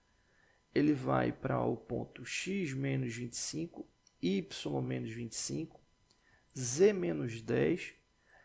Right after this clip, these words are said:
Esse G quarenta e três é referente ao código de ativação pra altura da ferramenta. E aqui eu tô indicando que é pra utilizar como referência a altura da ferramenta H um, ou melhor, né, a fer-, a, a altura da ferramenta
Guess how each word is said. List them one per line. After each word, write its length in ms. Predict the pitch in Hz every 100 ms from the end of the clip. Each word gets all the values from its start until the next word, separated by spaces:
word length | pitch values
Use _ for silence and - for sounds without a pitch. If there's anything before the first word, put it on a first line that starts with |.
| _ _ 160
Esse 380 | 170 - 175
G 260 | 135 151 202
quarenta 460 | 208 175 170 165 147
e 60 |
três 540 | - 131 127 120 113 -
é 100 | 131
referente 840 | 147 143 151 127 127 123 - - - -
ao 540 | 127 117 110 - _
código 320 | - 135 120 120
de 80 |
ativação 600 | 120 127 120 120 - 117
pra 320 | 110 - 120 -
altura 600 | 131 120 - - 208 180
da 120 | 131
ferramenta. 760 | 131 139 123 120 117 151 151 - _ - - -
E 80 | 165
aqui 140 | 160 165
eu 60 |
tô 120 | 170
indicando 440 | 170 165 - 143 160
que 240 | - 165
é 120 | 147
pra 180 | 156 160
utilizar 480 | 156 156 147 135 135
como 220 | - 139
referência 600 | 135 135 143 127 143 -
a 40 | 151
altura 400 | 139 - 143 147
da 80 |
ferramenta 580 | 143 147 139 135 135 -
H 340 | - 139 127 156
um, 220 | 135 123 - -
ou 120 | 127
melhor, 280 | 127 104 104
né, 100 | 113
a 40 |
fer-, 220 | - 131
a, 380 | - 113 110 -
a 60 | -
altura 580 | 135 131 - 185 208 165
da 180 | 160
ferramenta 640 | 185 196 165 147 156 208